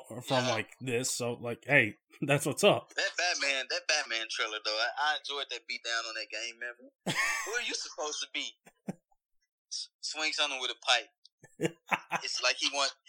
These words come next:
Speaker 2: it's like he asked for a death sentence. Like, "Okay, you, I see what you have chosen."
Speaker 1: Well, you know, Charles, you, you know, it's like those combat games where, like, you, somebody's attacking you. You press a
Speaker 2: Yeah, it
Speaker 1: certain
Speaker 2: felt
Speaker 1: button
Speaker 2: like,
Speaker 1: to
Speaker 2: it felt
Speaker 1: counter.
Speaker 2: like, it felt like an Arkham beatdown.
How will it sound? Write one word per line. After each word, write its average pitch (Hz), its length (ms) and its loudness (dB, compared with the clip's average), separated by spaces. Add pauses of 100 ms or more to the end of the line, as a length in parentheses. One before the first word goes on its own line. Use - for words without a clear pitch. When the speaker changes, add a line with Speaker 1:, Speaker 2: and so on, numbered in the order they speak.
(120)
Speaker 2:
it's 156 140 0
like 175 160 2
he 180 120 -2 (160)
asked 143 160 0
for 147 100 -6
a 117 160 -4
death 120 160 -4
sentence. 107 460 -8
Like, 104 160 -8
"Okay, 98 280 -6 (460)
you, 131 120 0 (160)
I 113 60 4
see 117 220 -4
what 104 180 -10
you 104 100 -6
have 92 120 -6
chosen." 95 440 -6 (200)
Speaker 1:
Well, 220 400 8 (360)
you 214 120 -2
know, 247 220 8
Charles, 240 400 6
you, 196 280 2 (140)
you 233 100 6
know, 285 140 8
it's - 80 4
like 240 180 8
those 208 200 6
combat 196 500 8
games 170 320 8
where, 180 80 6
like, 160 300 10
you, 131 120 0 (320)
somebody's 180 420 8
attacking 156 420 10
you. 127 220 8 (520)
You 139 80 6
press 185 240 8
a - 20 8
Speaker 2:
Yeah, - 60 6
it - 80 6
Speaker 1:
certain 185 180 10
Speaker 2:
felt 160 60 10 (160)
Speaker 1:
button 175 80 12
Speaker 2:
like, 147 80 12
Speaker 1:
to - 20 0
Speaker 2:
it - 60 2
felt 165 80 12 (160)
Speaker 1:
counter. 120 100 8
Speaker 2:
like, 110 60 -10 (100)
it 185 160 0
felt 208 220 2
like 180 160 0
an - 160 -10
Arkham 151 340 0 (160)
beatdown. 117 400 -4